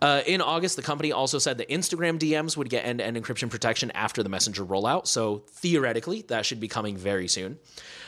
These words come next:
Apart from the security update, there's also new features for Messenger, including the ability to edit a message up to fifteen minutes after sending, speed control for voice messages to play those clips at one point five or two X speed,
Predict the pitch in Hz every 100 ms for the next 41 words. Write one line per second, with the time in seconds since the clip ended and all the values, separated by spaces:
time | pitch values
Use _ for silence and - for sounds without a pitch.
0 | - 120 147 131 139 127 180 185 180 180
1 | 175 175 139 123 117 123 113 110 151 143
2 | 135 139 127 127 127 127 117 123 113 110
3 | 110 117 113 - - 160 180 156 156 156
4 | 143 101 107 117 - 107 104 101 104 110
5 | 190 185 180 175 - - - 196 196 180
6 | 175 175 160 139 147 143 147 135 143 135
7 | 123 131 123 117 131 120 101 117 120 139
8 | 127 127 120 117 170 190 - 147 127 -
9 | 127 123